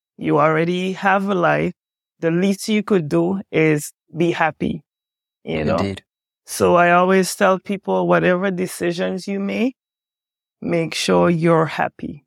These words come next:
Speaker 1: because at the end of the day, the person behind you is gonna tell you to do something that would make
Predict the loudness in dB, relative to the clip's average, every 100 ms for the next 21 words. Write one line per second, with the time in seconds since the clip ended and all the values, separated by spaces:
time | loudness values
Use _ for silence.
0 | -8 -8 -2 -2 0 0 -2 -2 0 0
1 | 0 0 -2 -2 -2 -4 _ _ _ _
2 | _ -6 -2 0 0 0 -6 -4 -4 -2
3 | 0 0 0 0 -2 -2 -4 -4 -2 -2
4 | -2 -6 -8 -10 _ -2 2 4 2 2
5 | 0 -2 -4 -4 -6 -6 -8 -8 -6 -6
6 | -6 -6 -6 -8 -10 -10 -10 -10